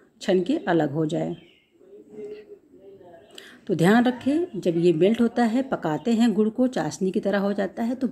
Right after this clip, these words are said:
बहुत गर्म होता है। ज़रा सा भी हाथ पे पड़ा तो बहुत ज़्यादा जल जाएंगे, तो उस चीज़ की सावधानी रखें। तो अभी गुड़ का जो हमने सिरप तैयार किया वो काफ़ी गर्म है, तो पहले स्पैचुला से इसे मिक्स करेंगे।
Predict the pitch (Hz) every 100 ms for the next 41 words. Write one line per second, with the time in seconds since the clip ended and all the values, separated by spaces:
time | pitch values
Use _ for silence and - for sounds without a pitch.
0 | - 170 185 185 185 196 202 196 214 226
1 | 247 - - - - 180 190 208 220 220
2 | - 165 170 233 - 185 196 175 - 151
3 | 185 - - _ _ _ _ _ 196 175
4 | 180 170 175 190 202 208 233 294 - -
5 | _ 185 175 175 190 - 170 - 208 -
6 | 208 175 160 160 196 196 196 226 269 -
7 | - - 180 180 185 208 214 202 165 185
8 | 190 214 208 226 208 170 180 190 190 180
9 | 190 190 185 185 180 208 208 196 165 -
10 | 170 165 190 202 220 220 180 170 185 175
11 | 170 180 185 190 202 202 202 202 214 208
12 | 214 285